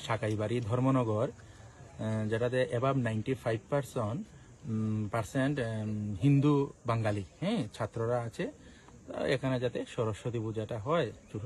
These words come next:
ছোট ছাত্রছাত্রীরা যাতে সরস্বতী পূজা শুধু ধর্মীয় অনুষ্ঠান না, ওটা ভারতের একটা সাংস্কৃতিক অনুষ্ঠানও বটে, হ্যাঁ। তো আমরা, উম, বারবার ফেল হচ্ছি। কেন ফেল হচ্ছি? যে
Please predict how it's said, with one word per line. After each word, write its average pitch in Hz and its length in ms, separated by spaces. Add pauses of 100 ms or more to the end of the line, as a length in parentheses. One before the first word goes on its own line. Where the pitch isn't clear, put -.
ছোট 110 280
ছাত্রছাত্রীরা 110 720
যাতে 110 400 (480)
সরস্বতী 110 560
পূজা 117 380
শুধু 120 340 (420)
ধর্মীয় 139 360 (120)
অনুষ্ঠান 147 300
না, 156 160
ওটা 117 200 (220)
ভারতের 113 280
একটা 214 240 (200)
সাংস্কৃতিক 170 500
অনুষ্ঠানও 101 520
বটে, 110 200 (100)
হ্যাঁ। 208 220 (640)
তো 156 100 (500)
আমরা, 127 400 (140)
উম, 123 80 (460)
বারবার 110 300 (340)
ফেল 120 260
হচ্ছি। 135 380 (100)
কেন 135 200
ফেল 135 200
হচ্ছি? 160 340 (640)
যে 123 60